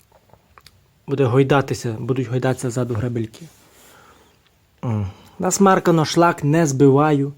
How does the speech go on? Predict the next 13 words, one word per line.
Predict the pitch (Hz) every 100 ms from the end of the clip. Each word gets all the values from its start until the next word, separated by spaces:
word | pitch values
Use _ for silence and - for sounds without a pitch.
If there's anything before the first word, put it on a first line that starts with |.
| _ _ - _ _ -
Е, | - 120 120 - -
вроді | 139 160 156 151
би | 147
схвачує | - 151 147 147 135
нормально. | 131 143 139 135 131 -
Молоток, | 143 147 147 175 170 -
молотку | 151 143 139 185
не | 185 156
піддається, | 151 139 131 113 101 -
типа. | - - - - _ _ _ _ _ _
Це | - 123
саме | - 120 110
головне. | 107 117